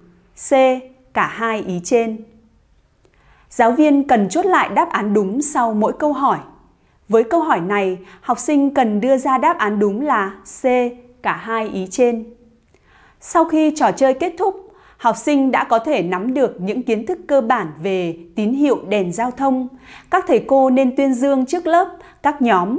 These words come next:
có nhiều câu trả lời đúng nhất và hoàn thành sớm nhất, hoặc có phần thưởng nhỏ dành cho những bạn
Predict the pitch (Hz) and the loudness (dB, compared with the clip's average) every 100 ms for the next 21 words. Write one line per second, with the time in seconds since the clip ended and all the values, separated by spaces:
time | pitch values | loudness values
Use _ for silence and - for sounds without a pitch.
0 | - 190 175 214 311 247 180 - 233 233 | -4 -2 -2 0 4 4 4 2 0 0
1 | 175 180 170 160 180 254 349 - - - | -2 -2 -2 -2 -2 2 0 -2 -12 -20
2 | - 208 185 170 165 185 165 180 175 165 | -6 -2 0 -2 -2 -2 -2 -4 -4 -4
3 | - 175 247 311 - - - _ _ _ | -6 -4 0 0 -2 -14 -20 _ _ _
4 | - 247 - - 220 311 233 233 185 208 | 0 0 0 -2 2 2 4 2 4 2
5 | 185 156 - - - 196 196 180 180 226 | 2 0 -10 -18 -4 0 0 -2 -4 -2
6 | 220 214 214 226 277 311 | -2 -4 -4 -4 0 0